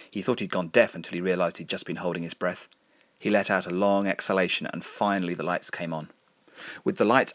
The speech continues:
out, he had been in something prehistoric and endless with two complete strangers, but now this was just an underground concrete garage, and over there were the two women he had met in a bar. Belinda smiled at him, but Bonnie looked more reserved, or suspicious. He tried out a smile. "Thanks, ladies, that was a close shave."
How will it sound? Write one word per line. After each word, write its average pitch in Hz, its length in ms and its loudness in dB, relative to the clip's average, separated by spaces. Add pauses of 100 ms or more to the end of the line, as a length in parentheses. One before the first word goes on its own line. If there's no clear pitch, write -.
out, 113 340 6
he - 140 -4
had 95 120 0
been 92 140 0
in 90 140 0
something 87 480 -2
prehistoric 98 640 4
and - 120 -6
endless 87 440 0
with - 100 -12
two - 160 -2
complete 92 380 -4
strangers, 95 400 2 (260)
but 110 100 4
now 113 240 6
this 113 200 0
was 98 100 -6
just - 240 2
an 92 80 -2
underground 101 460 2
concrete 101 420 -2
garage, 87 440 6 (300)
and 101 160 -4
over 117 240 6
there 101 280 4
were 90 100 0
the 87 80 -10
two 98 260 0
women 90 220 2
he 92 120 -2
had 85 100 -2
met 92 200 0
in 87 80 -4
a 82 60 -4
bar. 85 320 2 (600)
Belinda 107 260 4
smiled 120 400 4
at - 60 -6
him, 80 200 -8 (160)
but - 160 -4
Bonnie 110 220 4
looked 98 120 0
more 98 160 2
reserved, 90 520 4 (260)
or 104 140 2
suspicious. - 640 0 (440)
He - 120 -8
tried 87 240 0
out - 100 2
a - 40 -2 (100)
smile. 87 340 -2 (320)
"Thanks, 165 300 6
ladies, 110 260 4
that 131 100 6
was 110 80 0
a 110 60 -2
close 101 240 4
shave." 107 460 2